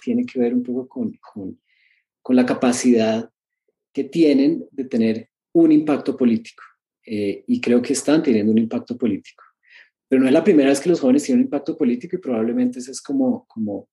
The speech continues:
puede ser mi nostalgia generacional de una generación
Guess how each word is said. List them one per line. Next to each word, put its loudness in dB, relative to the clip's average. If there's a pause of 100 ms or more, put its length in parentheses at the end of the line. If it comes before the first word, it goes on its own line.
(320)
puede -4
ser 2
mi 6
nostalgia 0
generacional -4
de 0
una 0
generación -2